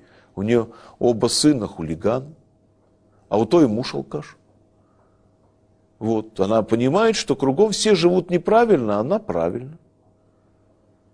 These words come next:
Конечно, она благодарит Бога: «Благодарю Тебя, Господи, что у меня здоровые дети, хорошие дети, хороший муж,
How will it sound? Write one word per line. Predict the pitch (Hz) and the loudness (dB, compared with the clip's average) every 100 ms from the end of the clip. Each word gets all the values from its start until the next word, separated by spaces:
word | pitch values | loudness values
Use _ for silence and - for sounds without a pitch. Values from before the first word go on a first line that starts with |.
| - | -2
Конечно, | 127 123 135 | 0 2 0
она | 139 | 0
благодарит | 107 127 113 113 117 147 226 135 | 2 2 2 4 4 4 0 -2
Бога: | 117 147 104 82 | 2 2 2 -4
«Благодарю | 90 90 92 135 214 | -6 -2 2 2 0
Тебя, | - 98 | -4 -4
Господи, | 87 110 110 - 90 | -2 -2 -2 -8 -8
что | 87 - | -8 -6
у | |
меня | 117 123 | -2 -2
здоровые | 104 151 196 123 95 | 2 2 2 2 -2
дети, | 82 117 147 85 | 0 0 0 -2
хорошие | - 92 170 - 127 | -4 -2 -2 -4 -10
дети, | 110 107 98 85 | -6 -6 -6 -8
хороший | - 123 156 - | -4 -2 -2 -8
муж, | 92 135 175 - | -8 -8 -8 -12